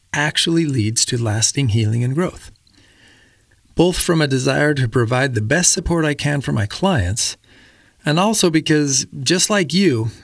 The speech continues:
I'm constantly trying to get better and better at being me. It's estimated that there are well over five hundred documented therapy models in existence today. I don't know about you, but that sounds like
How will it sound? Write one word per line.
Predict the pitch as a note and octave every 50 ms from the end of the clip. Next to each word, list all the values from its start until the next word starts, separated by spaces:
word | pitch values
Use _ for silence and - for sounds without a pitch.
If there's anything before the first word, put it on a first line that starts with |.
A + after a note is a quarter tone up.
| _ _ -
I'm | B2+ D#3+ F#3 F3+
constantly | - - - D#3+ D3+ D3 C3+ - - D3+ C#3 C#3+ D3 C#3
trying | - - C3+ A#2+ A#2 A#2 A#2
to | - B2+
get | A#2+ A#2+ A2 A2 A#2+
better | C3 C#3 C#3+ D3+ D#3+ E3
and | - D#3 D3+ C#3
better | A#2 A2+ G#2+ G#2+ A2 A#2+
at | A#2 A2 G#2
being | A2 G#2 G2+ G#2+ B2
me. | C3 F3 F3 B2 - - _ _ _ _ _ _ _ _ _ _ _ _ _ _ _ _ _ _ _ _ _ _ _ _ _ _ _ _ _ _ _ _ _ - - _ _ -
It's | - - - F3+
estimated | F#3+ G3+ - - A3 G#3 G#3 A3 G#3+ A3+ G#3
that | F3 E3 C#3+
there | C#3+ C#3+ C#3+ C#3+ C3 B2
are | A#2+
well | A#2+ B2+ C#3+ D3+ E3 F3 D#3+
over | D3+ C3+ B2 B2+ B2 A#2+
five | - - - B2 B2 D3 D3+ D#3 D#3+ E3+ D#3+
hundred | C3+ - - - - - - F3+ F#3+ G3 F3+ F#3 G3 F#3 D#3
documented | C3 D3 C#3+ C#3+ - D#3 D3 C3+ C3+ C3+ C3 -
therapy | C#3 C3 B2+ A#2+ - B2+
models | B2 A#2 A#2 A2+ A#2 B2+ A#2 A#2+
in | A#2+ A#2
existence | A2+ A2 G#2+ A2+ A2+ A2 - - - G#2+ G#2+ -
today. | - - G#2+ G2+ F#2+ F2+ - - _ _ _ _ _ _ - - - - - - - _ _ _ _ _
I | - F3
don't | G3+ G#3 G3+
know | F#3+ F#3 F3+
about | E3 E3 D#3 D#3
you, | D3+ C#3+ C#3
but | B2+ B2+ B2
that | C3+ D3 D3+
sounds | - - D3+ C3+ B2
like | - C3 B2 A#2+ A#2+ -